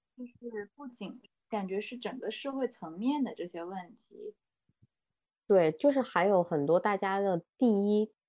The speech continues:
Speaker 2: 第一反应跟第一认知吧，大家会把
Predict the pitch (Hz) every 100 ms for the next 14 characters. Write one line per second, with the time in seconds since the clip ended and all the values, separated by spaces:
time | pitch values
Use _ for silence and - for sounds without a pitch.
0 | _ _ 254 233 240 - 180 175 185 190
1 | 202 202 214 202 208 214 240 170 151 -
2 | 156 156 151 - - - _ 226 220 220
3 | - 240 -